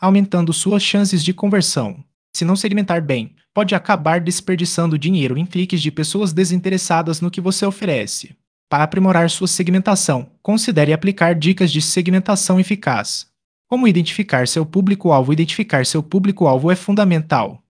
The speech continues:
Aqui estão algumas perguntas que você deve se fazer. Um, quem são seus clientes ideais? Dois, quais são seus interesses? Três, onde eles estão localizados? Quatro,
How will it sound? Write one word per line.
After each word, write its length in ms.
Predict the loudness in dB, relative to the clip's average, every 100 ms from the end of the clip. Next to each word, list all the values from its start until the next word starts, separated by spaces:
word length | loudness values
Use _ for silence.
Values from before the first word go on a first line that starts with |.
| _ -10
Aqui 240 | -6 -4
estão 240 | -2 0
algumas 340 | 0 0 -2 -2
perguntas 520 | -4 -2 -2 -2 -4
que 100 | -4
você 240 | -4 -2
deve 200 | 0 0
se 160 | 0 -4
fazer. 560 | 0 0 0 -2 -4 -12 _
Um, 220 | -10 -10 -14 _ _ -4
quem 160 | -2
são 160 | 2 2
seus 260 | 4 2 2
clientes 360 | 2 4 2
ideais? 720 | 2 2 2 2 -4 -8 -10 _ _ _
Dois, 420 | 2 4 4 -2 _ _ _ -2
quais 160 | 0
são 160 | 2 2
seus 180 | 2 0
interesses? 800 | 0 2 0 -2 -6 -8 -8 _ _ _ 0
Três, 440 | 4 4 0 -8 _ _ 0
onde 160 | 4 4
eles 160 | 4
estão 260 | 2 2 4
localizados? 960 | 4 2 0 2 0 0 -6 -8 -10 _ _ _
Quatro, 360 | -2 -2 -2